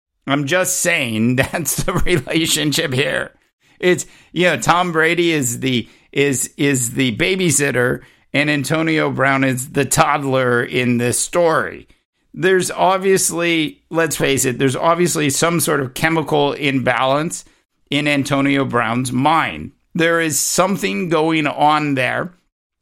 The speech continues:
that I don't really think has been diagnosed. Now, back to the video. Antonio Brown is in a, is in a New England Patriots, um,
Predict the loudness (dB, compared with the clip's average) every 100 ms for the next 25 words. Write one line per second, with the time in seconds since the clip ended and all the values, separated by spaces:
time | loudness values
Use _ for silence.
0 | -20 -16 -2 0 0 -2 -2 -2 0 0
1 | 0 0 0 2 2 2 -2 0 0 0
2 | 2 2 2 0 0 0 -2 0 0 -2
3 | -10 -14 _ _ _ -4 0 0 -2 -2
4 | 0 0 0 -2 0 0 0 2 0 -2
5 | -8 _ _ _ -2 0 0 0 0 -2
6 | 0 2 2 0 -2 -2 -2 0 -2 -6
7 | _ _ -4 -2 0 0 0 -2 -2 -2
8 | -2 -4 -20 -8 -2 0 -2 -4 -2 0
9 | 0 -2 -4 -4 -2 -2 -4 -8 _ -4
10 | 0 0 0 0 0 0 0 0 0 0
11 | 0 0 0 -2 -6 -8 -20 _ -8 -2
12 | 2 2 0 -2